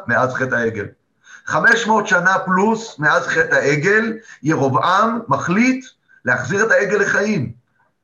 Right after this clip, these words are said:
לכאורה העגל הזה היה בבוידם, חמש מאות שנה, למה הוא צריך עגל? שיעשה דברים אחרים, חסר עבודה זרה במרחב. הבעל, שישתמש בבעל, שיעשה דברים אחרים.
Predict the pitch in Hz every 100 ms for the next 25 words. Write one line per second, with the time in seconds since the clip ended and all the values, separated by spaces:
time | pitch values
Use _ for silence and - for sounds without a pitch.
0 | _ 131 151 165 196 175 170 190 151 139
1 | 139 151 139 113 98 92 92 95 - 110
2 | 131 131 139 131 110 92 87 - _ _
3 | _ - 135 196 196 - - 220 180 185
4 | 104 - _ _ _ - 127 139 185 165
5 | 180 180 185 180 196 - 117 147 151 135
6 | 147 143 123 143 170 170 165 165 127 -
7 | - _ - 127 110 165 165 143 113 104
8 | - 120 120 110 131 117 110 151 151 120
9 | 104 107 127 120 123 131 127 120 156 156